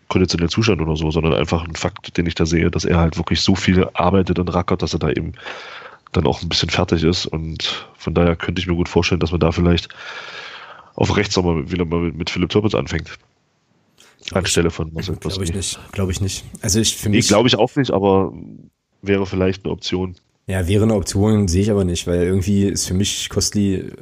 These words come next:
Speaker 2: auch, äh, gesetzt so. Und der, klar, der hat jetzt gegen den H S V auch nicht so viele Szenen, ähm, also ein paar waren schon dabei, aber jetzt halt nicht so stark wie vielleicht in anderen Bereichen,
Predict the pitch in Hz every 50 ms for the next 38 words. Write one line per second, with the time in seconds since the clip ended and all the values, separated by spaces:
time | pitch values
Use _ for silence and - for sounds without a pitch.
0 | - - - - - 85 90 98 98 - - - - - 67 71 69 71 80 65
1 | - 90 85 87 76 80 - - - - - - - - - 82 80 82 82 71
2 | 71 85 82 87 87 87 87 - 95 92 101 101 92 90 82 95 87 - - 95
3 | 92 92 87 85 90 87 - - 90 95 92 87 80 98 - - 98 87 - 90
4 | 90 - - 95 107 117 117 117 120 104 85 92 92 92 92 85 - - 73 -
5 | - 78 78 87 82 - - - 67 58 - 80 82 - 87 87 92 90 90 -
6 | 101 95 101 101 87 95 95 98 95 82 80 80 82 82 - - 85 80 - 87
7 | 87 - - 90 87 - - 85 85 85 - 90 - - 85 76 - - 82 80
8 | 87 98 98 92 90 90 90 87 92